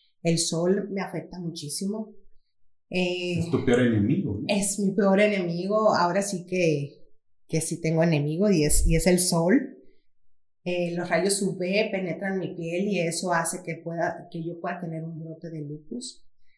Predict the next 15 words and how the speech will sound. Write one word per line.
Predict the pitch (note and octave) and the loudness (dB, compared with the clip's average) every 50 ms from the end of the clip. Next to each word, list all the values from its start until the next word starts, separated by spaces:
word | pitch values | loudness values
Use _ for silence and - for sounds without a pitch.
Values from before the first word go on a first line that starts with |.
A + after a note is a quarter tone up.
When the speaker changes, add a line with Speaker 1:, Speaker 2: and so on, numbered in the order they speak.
| _ _ _ _ _ | _ _ _ _ _
Speaker 1:
Entonces, | - D3+ D3+ D3 - E3+ E3 E3 E3 - - - - - | -4 -4 -2 -2 -4 -4 -4 -4 -4 -4 -6 -8 -8 -6
sí | - E3+ F3 G3 F#3+ | -2 0 2 4 4
es | F#3 F#3 F#3 F3+ - - - - - - | 4 4 2 0 -2 -6 -8 -10 -12 -12
bloqueador | - E3 D#3+ E3 F#3+ F3+ F3+ F#3 E3 D#3+ E3 E3 F3 F#3 G#3 A3 - - | -10 -6 0 0 2 2 2 0 -2 0 0 2 6 6 6 6 6 4
a | - F#3 F3+ | 2 0 2
todas | - F3 E3+ D#3+ D#3 - - | 2 2 2 2 2 0 -2
horas, | D#3 D#3+ E3 F#3 G#3 A3 A3+ A3+ - - - - - - - - | -2 -2 -2 0 0 0 -2 -2 -4 -8 -10 -12 -18 -20 -18 -12
eh, | - E3+ D#3+ D#3 D3+ D3 - - - - - - - - - - - - - C4 - - - | -8 -6 -6 -6 -6 -10 -12 -16 -18 -18 -20 -20 -20 -20 -20 -20 -20 -20 -20 -20 -18 -12 -8
ropa | G#3+ G3 G3+ G#3+ G#3+ G#3+ G#3+ A3 G#3 - | -4 2 6 8 8 8 8 6 2 2
que | - F#3 | 0 -2
me | F3+ E3+ | -2 -4
proteja | F3 - D#3 D3+ - E3 D#3 - - E3 D3 | -6 -6 -10 -12 -12 -14 -12 -8 -6 -6 -6
del | C3 B2 | -6 -6
sol | - - D3 C#3+ - | -8 -8 -10 -12 -14
también. | - B2+ C3 D#3+ G3+ G#3+ A#3+ B3 - | -14 -12 -8 -4 -2 -2 -2 -2 -4